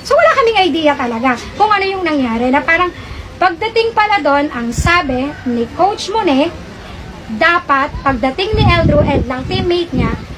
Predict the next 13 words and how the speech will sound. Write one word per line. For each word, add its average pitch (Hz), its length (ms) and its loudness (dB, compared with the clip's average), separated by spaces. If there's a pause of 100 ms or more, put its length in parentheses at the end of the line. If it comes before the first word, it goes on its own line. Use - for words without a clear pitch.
(220)
yung 359 160 -2
babae, 285 480 0 (640)
wala 320 400 4
doon 285 240 2
sa 247 320 -6 (480)
apartment 269 640 0
niya, 262 160 -2
sa 359 160 2
bahay 415 320 2
na 302 160 0
tinitirahan 302 640 0
niya, 254 160 2
na 415 320 4